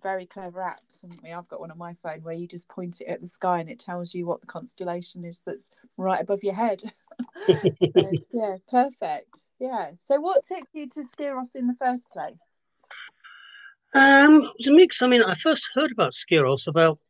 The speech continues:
Speaker 2: uh, six, seven years before. I went and did the Festival of Mind, Body, Spirit in London, which, uh, that takes place in May, actually. And, uh, I've just picked up a little brochure about it and, uh,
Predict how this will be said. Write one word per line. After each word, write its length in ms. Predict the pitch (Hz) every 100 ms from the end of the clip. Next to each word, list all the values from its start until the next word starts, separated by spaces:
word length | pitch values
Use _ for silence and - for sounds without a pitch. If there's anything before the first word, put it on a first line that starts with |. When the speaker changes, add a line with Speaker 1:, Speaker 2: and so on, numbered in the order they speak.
| - -
Speaker 2:
uh, 160 | 151 143 _ - -
six, 340 | - 202 -
seven 240 | 175 151
years 220 | 156 156 -
before. 360 | 139 196 185
I 40 | 139
went 220 | 143 -
and 80 | 156
did 140 | 143
the 220 | 143 147 135 - - _ -
Festival 400 | 165 - 143 147
of 60 |
Mind, 380 | 143 156 151 143
Body, 280 | 139 143 135
Spirit 460 | - - 165 143 -
in 180 | 131 120
London, 440 | 123 123 117 113
which, 300 | 123 - -
uh, 160 | 127 123 113 _ - - _ -
that 100 | 156
takes 200 | 135 -
place 240 | 127 110
in 100 | 120
May, 240 | 123 120 113
actually. 380 | - - 123
And, 180 | 135 135
uh, 160 | 139 135 - - - -
I've 120 | 139
just 200 | - -
picked 180 | 170 151
up 100 | 139
a 40 |
little 200 | 151 147
brochure 420 | 131 156 151 147
about 300 | 120 120 117 -
it 160 | 117 - -
and, 300 | 127 120 117
uh, 160 | 120